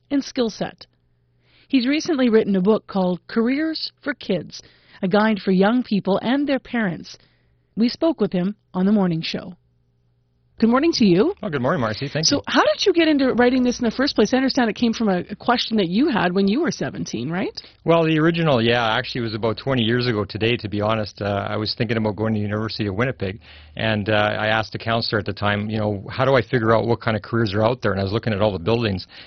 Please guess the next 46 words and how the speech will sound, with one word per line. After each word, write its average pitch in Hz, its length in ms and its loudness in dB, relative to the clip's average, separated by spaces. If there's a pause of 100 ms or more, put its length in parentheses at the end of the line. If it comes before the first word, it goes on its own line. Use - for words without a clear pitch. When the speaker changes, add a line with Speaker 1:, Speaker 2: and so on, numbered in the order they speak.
Speaker 2:
and 117 100 4
the 117 60 4
person 139 380 2
couldn't 110 260 0
a-, 101 40 2 (180)
answer 120 260 -4
the 92 80 -8
question. 101 500 -6 (400)
So 117 220 4
I 131 200 4
thought, 120 260 2
"You 117 120 0
know 131 100 4
what, 120 240 4
there's 110 160 -4
gotta 120 200 2
be 104 140 -2
somebody 117 400 2
out 101 200 0
there 98 200 0
that 92 220 -2
could 101 120 -4
do 110 180 0
that," 92 280 0
and 98 160 -4
I 98 80 0
found 107 260 0
out 101 160 -2
there 101 120 -2
wasn't 104 360 0
too - 120 -4
many 101 180 0
things 98 260 -4
going 95 220 -2
on 107 160 4
for - 160 -6
that. 87 180 -4 (320)
So 107 260 4
I 104 120 4
decided 98 360 -4
to - 60 -8
get 92 120 -4
into 95 200 -4
the 92 120 -8
career 101 240 -2
myself. 92 420 -4